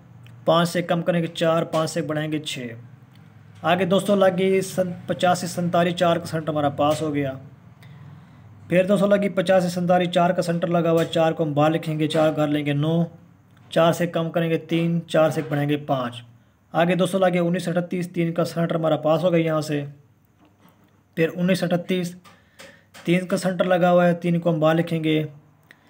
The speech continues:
तीन का घर लेंगे आठ, तीन से कम करेंगे दो, तीन से एक बढ़ाएंगे चार।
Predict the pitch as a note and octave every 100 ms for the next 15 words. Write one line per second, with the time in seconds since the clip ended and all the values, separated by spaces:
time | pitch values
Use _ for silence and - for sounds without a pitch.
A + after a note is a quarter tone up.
0 | _ _ _ - E3+ E3+ E3+ D3+ D#3+ E3
1 | D#3 D#3+ D#3+ D#3+ - E3 D#3+ E3 D#3+ D#3
2 | D3+ D#3+ D#3 C#3+ D#3 D#3+ D#3+ E3 D3 E3
3 | C#3+ D3 D3 D3 - C3 B2